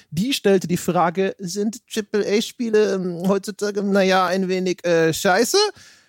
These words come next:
Und dieser Frage gehen wir jetzt, vier Jahre später, grob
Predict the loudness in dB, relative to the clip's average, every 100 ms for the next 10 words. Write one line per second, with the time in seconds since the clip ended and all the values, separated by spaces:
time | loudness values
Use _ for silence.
0 | _ -2 0 2 2 2 0 0 -2 2
1 | 2 4 0 0 2 2 2 -4 -10 -4
2 | 0 4 4 2 2 0 2 2 4 4
3 | 2 0 -2 0 0